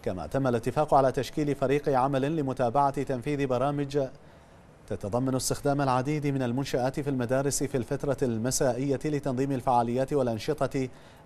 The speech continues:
لخدمة القطاع الشبابي. بعدها قدم وز-، الوزير والنائب والحضور بجولة في عدد من المنشآت للاطلاع على أعمال الصيانة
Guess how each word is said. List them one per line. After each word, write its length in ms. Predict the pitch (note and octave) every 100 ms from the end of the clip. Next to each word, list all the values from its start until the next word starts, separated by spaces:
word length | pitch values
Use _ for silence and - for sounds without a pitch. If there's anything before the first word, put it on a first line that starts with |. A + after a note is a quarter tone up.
| F2
لخدمة 380 | E2+ C3+ C3+ B2+
القطاع 500 | C3+ - A#2+ D3 B2+
الشبابي. 720 | A#2+ - A2+ A2+ G#2 E2 D2 D2+ - - - - -
بعدها 420 | G#2+ G#2+ G#2+ C3
قدم 320 | D3+ C3 B2+
وز-، 260 | B2 A2+ G#2+ -
الوزير 460 | A#2+ A2+ G#2 B2 C3+
والنائب 480 | D#3+ B2+ B2 C3 B2
والحضور 580 | A#2+ A#2+ B2 A#2 C3+
بجولة 380 | D3 A#2+ C3+ B2+
في 300 | A#2 C#3+ C#3
عدد 340 | A#2+ C3 B2+ B2
من 260 | C3+ C3+
المنشآت 640 | B2+ A2+ C3+ C3+ A#2 B2+
للاطلاع 460 | C#3 B2 A#2 B2+ C3+
على 260 | C#3 B2 A#2+
أعمال 360 | A2+ A#2+ C3+
الصيانة 720 | A#2+ - B2+ C#3 B2 C3+ B2